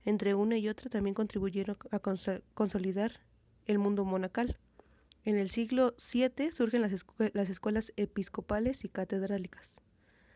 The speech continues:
El plan de estudios variab-, variaba un poco, pero entre las que se destacaban enseñaban gramática, retórica,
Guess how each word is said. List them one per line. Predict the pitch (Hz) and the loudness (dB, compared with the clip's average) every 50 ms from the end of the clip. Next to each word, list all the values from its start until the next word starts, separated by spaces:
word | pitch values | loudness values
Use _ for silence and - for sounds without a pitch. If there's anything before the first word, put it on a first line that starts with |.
| _ _ _ _ | _ _ _ _
El | - 214 - | -4 -2 2
plan | - 214 214 220 | 2 2 4 2
de | 226 | 2
estudios | 220 - - 226 226 208 233 247 269 226 | 0 -2 -2 -2 -2 0 0 0 0 0
variab-, | 202 202 190 196 196 208 214 214 226 233 - | 0 0 2 2 2 0 0 -2 -4 -4 -4
variaba | 202 196 196 196 202 202 214 | -2 -2 0 0 0 0 -2
un | 220 - | -4 -2
poco, | - 226 226 226 - 294 339 - - - - | -2 -2 -2 0 0 -2 -2 -2 -2 -4 -2
pero | 220 208 202 | -2 0 0
entre | 202 196 - - 196 202 196 196 196 190 | 0 -2 -2 0 0 2 2 2 2 0
las | 196 202 196 - | -2 -2 -4 -4
que | - - 202 185 - _ | -4 -4 -4 -4 -4 _
se | - - 202 | -6 -2 -2
destacaban | 196 190 - 208 190 - 214 214 233 240 | 0 0 -2 -4 -4 -2 0 0 0 0
enseñaban | 226 208 190 185 185 185 185 180 | 0 0 0 0 0 0 -2 -2
gramática, | 180 185 185 196 214 - 247 - - 214 | -4 -6 -4 -4 -6 -6 -6 -6 -4 -4
retórica, | 180 180 - - 202 214 226 220 - 247 269 | -4 -6 -6 -4 -4 -4 -4 -4 -6 -8 -8